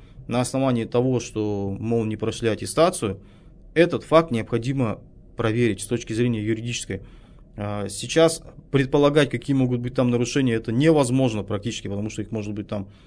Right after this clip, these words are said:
очень много или малость, но из множества. И, э, когда м-, уже будут, буд-, буд-, будут конкретные факты, будут документы на руках, можно сделать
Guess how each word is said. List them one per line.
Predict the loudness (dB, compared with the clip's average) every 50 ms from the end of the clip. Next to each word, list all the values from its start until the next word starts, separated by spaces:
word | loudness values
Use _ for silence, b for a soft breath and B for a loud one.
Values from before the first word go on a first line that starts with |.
| b b b b b -20 -20 -4 2
очень | 4 4 4 4 2 2
много | 2 4 6 6 8 8 8 8 6 4 4
или | 2 0 -2 0 0 0 0 -2 -2 -6 -10 -14 -20 -14 -8
малость, | -2 0 2 2 2 2 0 -2 -2
но | -2
из | -2 0 0
множества. | 0 2 2 2 2 0 -2 -4 -4 -4 -4 -4 b b b b b b b b b
И, | -4 -2 0 2 2 2 2 0 0
э, | -2 -2
когда | -2 -2 -2 0 2
м-, | 2 2 2 0 -2
уже | -4 -2 -2
будут, | 0 0 0 0 0 -2 -2
буд-, | -4 -4 -4 -4 -4 -6
буд-, | -6 -4 -4 -2 -2 -4
будут | -4 -2 -2 -2 -2 -2 -2
конкретные | -2 -2 0 2 0 0 0 0 -2 -2 -2 -2 -4 -6 -8 -10 -12 -12 -10 0
факты, | 4 4 4 4 4 0 -2 -2 -4 b b b b b b
будут | -6 -4 -4 -4 -2
документы | -2 -2 0 0 0 0 0 0
на | -2 0 0
руках, | 0 0 0 -2 -2 -2
можно | -2 -2 -2 -2 -4
сделать | -4 -2 0 0 0 0 -2